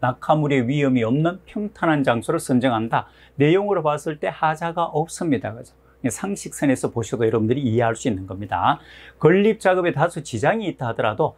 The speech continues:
수목은 제거하거나 이슬하여서는 안 된다. 이건 어떻게 좀 답을 보여주는 형태죠, 그죠? 점수를 주기 위해서 내는 문제다, 이렇게 보시면 되겠습니다. 건립 작업에 지장이 있다면 이 수목은 당연히 제거하거나 이슬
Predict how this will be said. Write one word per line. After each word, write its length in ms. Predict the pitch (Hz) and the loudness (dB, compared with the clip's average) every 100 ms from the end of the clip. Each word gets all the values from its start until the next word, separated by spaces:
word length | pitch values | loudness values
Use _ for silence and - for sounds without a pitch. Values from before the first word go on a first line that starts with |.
| _ | _
수목은 680 | - - 196 165 143 190 - | -8 -4 2 2 2 -2 -6
제거하거나 720 | - 117 101 110 117 165 120 - | -4 -2 0 -2 0 0 -2 -4
이슬하여서는 680 | 190 - 165 143 127 - - | -10 -8 -4 -2 -4 -4 -6
안 140 | 104 | -2
된다. 380 | 113 156 123 87 _ _ _ _ _ _ - | -2 0 -2 -4 _ _ _ _ _ _ -4
이건 200 | 131 170 | 0 0
어떻게 260 | 135 202 | 0 -2
좀 300 | - 151 143 - | 0 -2 -2 -4
답을 300 | 117 139 185 | 0 2 2
보여주는 720 | - 107 165 233 - 202 151 | -2 2 2 2 -2 0 2
형태죠, 500 | 107 110 - 104 175 | 0 -2 -4 -2 -2
그죠? 320 | 107 107 104 _ | -2 -6 -12 _
점수를 420 | - 143 143 165 | 0 0 2 -2
주기 320 | - 220 233 185 | 0 0 2 2
위해서 240 | 165 156 | 0 2
내는 240 | 123 123 | 4 4
문제다, 320 | 110 107 156 113 | 2 0 -2 0
이렇게 160 | 143 | 0
보시면 340 | 170 139 170 131 | 0 -4 -4 -4
되겠습니다. 640 | 95 101 117 113 107 135 - - | -6 -6 -6 0 2 2 -2 -2
건립 340 | - 180 220 - | 2 4 2 0
작업에 380 | 175 196 220 | 0 2 2
지장이 380 | - 127 196 214 | 0 0 0 -2
있다면 460 | 156 160 131 165 - | -2 0 2 0 -2
이 100 | 151 | -4
수목은 500 | 147 - 214 170 170 | -4 -2 0 0 0
당연히 420 | 101 107 139 202 208 | -2 2 2 2 -2
제거하거나 640 | 113 104 127 127 180 175 | -4 2 2 2 -2 -6
이슬 360 | 220 214 147 | -6 -4 -4